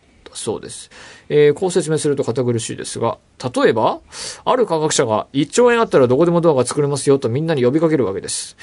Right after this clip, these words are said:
えー、それに対して大体の場合、支援できるコースが金額別に分かれていると。えー、例えば、一億円コース、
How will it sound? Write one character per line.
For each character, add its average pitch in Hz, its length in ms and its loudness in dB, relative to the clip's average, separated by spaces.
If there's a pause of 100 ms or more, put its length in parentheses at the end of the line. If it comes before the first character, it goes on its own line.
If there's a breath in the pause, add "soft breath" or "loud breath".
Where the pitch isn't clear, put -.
(200 loud breath)
え 156 80 -4
ー、 156 40 0
そ 175 120 0
れ 185 80 0
に 180 60 -2
対 175 140 4
し - 60 -6
て 170 80 2
大 180 180 2
体 190 140 2
の 151 80 0
場 123 100 2
合、 117 140 2
支 - 160 0
援 190 160 2
で 123 100 2
き 123 80 0
る 117 60 0
コ 123 120 -2
ー 113 40 0
ス 135 120 -4
が 156 200 2
金 208 180 -2
額 196 160 2
別 180 200 0
に 160 80 -2
分 156 100 0
か 208 80 2
れ 170 80 0
て - 80 -2
い 98 60 0
る 90 80 -6
と。 - 160 -14 (460 loud breath)
え 101 320 0
ー、 117 120 -6
例 151 60 4
え 151 40 2
ば、 196 140 2
一 139 260 0
億 151 260 2
円 135 140 -2
コ 120 200 -4
ー - 40 -6
ス、 - 280 -2